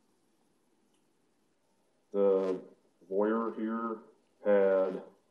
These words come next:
suggested that it would be detrimental to the public if this was blocked off. The only person it's affecting are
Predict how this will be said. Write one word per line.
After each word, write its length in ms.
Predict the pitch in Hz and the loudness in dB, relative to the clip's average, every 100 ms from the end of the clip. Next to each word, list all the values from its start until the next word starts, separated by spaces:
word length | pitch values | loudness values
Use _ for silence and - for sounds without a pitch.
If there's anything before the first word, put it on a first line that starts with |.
| _ _ _ _ _ _ _ _ _ _ _ - | _ _ _ _ _ _ _ _ _ _ _ -12
suggested 600 | 87 87 104 - 107 95 | -8 0 0 0 -2 2
that 140 | 98 | 2
it 100 | 98 | 2
would 220 | 92 90 | -2 -6
be 280 | 95 95 90 - | -10 -10 -10 -6
detrimental 680 | 101 101 101 92 98 98 92 | -2 -2 -2 -4 -2 -2 -2
to 100 | 98 | -2
the 100 | 92 | -4
public 480 | 87 - 92 101 101 - - 101 | -4 -2 0 2 0 -2 -12 -10
if 160 | 95 | -8
this 160 | 98 90 | -8 -8
was 120 | 90 | -10
blocked 420 | 80 92 92 - | -8 -8 -6 -6
off. 320 | 87 92 104 - - - - _ _ _ - | -4 -4 -4 -6 -18 -20 -20 _ _ _ -8
The 100 | - | -4
only 240 | 104 107 | -4 -4
person 380 | 95 101 95 98 | -2 -2 0 -2
it's 140 | 95 90 | -6 -10
affecting 440 | - 90 87 87 | -10 -8 -8 -10
are 180 | 82 | -12